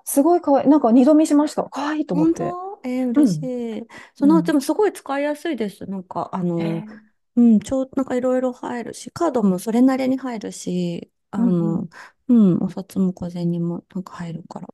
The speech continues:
Speaker 2: なんかちょうど
Speaker 1: うん。
Speaker 2: サイズ的には良かったなっていう感じで、
Speaker 1: へー。
Speaker 2: ずっとね、ロエベの財布使ってたんですけど、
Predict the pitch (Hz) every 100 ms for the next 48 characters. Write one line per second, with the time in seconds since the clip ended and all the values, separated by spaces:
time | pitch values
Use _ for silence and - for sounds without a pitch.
0 | _ 254 240 214 262 247 233 175 175 165
1 | - - - 233 226 214 220 226 220 175
2 | 175 - - - 277 392 403 196 - 170
3 | 165 165 - 294 269 220 _ _ _ -
4 | 302 180 403 381 262 339 269 214 180 196
5 | 190 185 180 185 - 180 - - 151 151
6 | - - 190 233 185